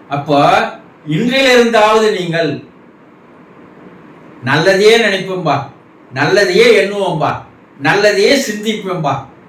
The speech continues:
நல்லதையே பேசுவோம்பா, அப்படி நீங்கள் பழக ஆரம்பித்தால் ஈர்ப்பு விதி என்று ஒன்று இருக்கிறது. அது என்ன பண்ணும்னா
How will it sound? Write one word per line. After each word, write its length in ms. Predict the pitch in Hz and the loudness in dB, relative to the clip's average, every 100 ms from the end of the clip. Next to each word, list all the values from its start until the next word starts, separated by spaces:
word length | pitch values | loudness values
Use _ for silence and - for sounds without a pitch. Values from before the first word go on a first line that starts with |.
| - - - - - - - - - - - - - - - - 117 | -20 -20 -20 -20 -20 -20 -20 -20 -20 -20 -20 -20 -20 -20 -20 -14 -2
நல்லதையே 480 | 165 240 240 202 233 - | 2 2 2 4 4 2
பேசுவோம்பா, 680 | 220 233 226 185 165 147 131 117 - - - - - - - - - 147 165 | 2 2 0 -4 -4 -4 -6 -8 -16 -20 -20 -20 -20 -20 -20 -20 -10 -2 -2
அப்படி 340 | 160 208 196 190 | -2 -2 0 2
நீங்கள் 480 | 185 180 165 160 202 226 - | 0 0 0 2 0 -2 -2
பழக 300 | 160 214 214 208 196 | 0 2 2 0 2
ஆரம்பித்தால் 880 | 175 170 156 147 - 135 151 170 175 180 - - _ _ _ - - 147 226 | 0 0 -4 -6 -6 -2 0 0 -2 -6 -14 -20 _ _ _ -20 -10 0 2
ஈர்ப்பு 360 | 349 359 - 277 | 4 2 0 -4
விதி 260 | 233 220 240 247 233 | -2 -2 0 2 2
என்று 240 | 208 202 202 | 0 0 0
ஒன்று 180 | 185 175 185 | -2 0 0
இருக்கிறது. 460 | 196 175 160 135 120 - | 0 -4 -4 -4 -6 -2
அது 100 | 143 190 | 0 0
என்ன 120 | 202 277 285 | 0 0 0
பண்ணும்னா 460 | 220 202 190 175 160 | -2 -2 -4 -2 0